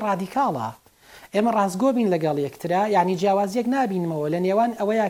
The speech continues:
کاتێک کە تۆ ڕێگە نادەیت لە فەڕەنسایە کەسێک بە لەچکەوە یان بە کڵاوی جوولەکەوە بچێتە ناو فەزای گشتیەوە، یعنی بۆ نمونە دایکی خوێنکارێک مافی نییە بە لەچکەوە بچێت بۆ کۆبوونەوەی دایکانی قوتابخانە، ئەو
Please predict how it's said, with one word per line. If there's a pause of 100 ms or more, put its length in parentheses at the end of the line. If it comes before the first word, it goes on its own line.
کاتێک
کە
تۆ
ڕێگە
نادەیت (480)
لە (640)
فەڕەنسایە (120)
کەسێک (100)
بە
لەچکەوە
یان
بە
کڵاوی
جوولەکەوە
بچێتە
ناو
فەزای
گشتیەوە، (520)
یعنی
بۆ
نمونە
دایکی
خوێنکارێک
مافی
نییە
بە
لەچکەوە
بچێت
بۆ (100)
کۆبوونەوەی
دایکانی
قوتابخانە، (640)
ئەو